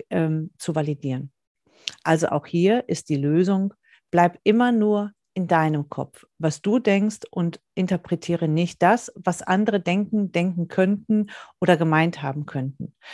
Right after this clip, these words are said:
Wenn du genau wissen willst, was jemand meint, frag diese Person doch einfach. Dadurch lassen sich sehr viele Missverständnisse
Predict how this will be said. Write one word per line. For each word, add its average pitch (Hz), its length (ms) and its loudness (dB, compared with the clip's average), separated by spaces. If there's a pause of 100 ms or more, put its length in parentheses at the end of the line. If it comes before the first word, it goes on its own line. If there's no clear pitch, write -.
(200)
Wenn 196 140 4
du 208 60 4
genau 190 280 4
wissen 240 300 2
willst, 233 260 2
was 180 140 -2
jemand 160 300 -2
meint, 165 400 0 (180)
frag - 340 -6
diese 139 220 -10
Person 139 380 -10
doch 143 160 -14
einfach. 143 360 -14 (400)
Dadurch 185 320 2
lassen 175 240 -2
sich 160 200 -6
sehr 196 180 0
viele 190 240 -4
Missverständnisse 175 960 -4